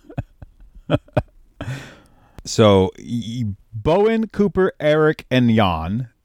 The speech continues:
Speaker 2: travel with you to meet Finian. And, uh, Finian is inside his tower.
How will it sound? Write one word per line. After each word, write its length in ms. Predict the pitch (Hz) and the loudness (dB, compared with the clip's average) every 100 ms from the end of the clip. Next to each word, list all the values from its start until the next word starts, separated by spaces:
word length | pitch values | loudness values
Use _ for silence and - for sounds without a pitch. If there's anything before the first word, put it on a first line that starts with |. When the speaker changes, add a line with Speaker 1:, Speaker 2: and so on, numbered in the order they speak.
| _ | _
Speaker 2:
travel 320 | - 117 123 131 | -2 2 2 2
with 240 | 113 - | 2 0
you 220 | 107 110 | 0 0
to 380 | - - 104 104 | -2 -4 -2 -2
meet 320 | 98 98 98 | -2 -4 -4
Finian. 580 | - - 85 82 85 - _ _ - | -8 -6 -6 -6 -12 -16 _ _ -6
And, 640 | 95 92 90 87 85 85 - | 0 2 2 0 -4 -8 -6
uh, 320 | 98 87 85 - _ | -4 -2 -4 -10 _
Finian 720 | - 127 131 131 127 135 156 - | -4 0 2 4 4 2 -2 -8
is 540 | 101 104 101 98 - - _ _ _ _ | -4 0 0 0 -6 -18 _ _ _ _
inside 640 | 135 151 151 - 143 139 | -2 -2 -2 0 2 2
his 240 | - 135 - | 0 -2 -2
tower. 440 | - 123 127 127 | -2 0 0 -2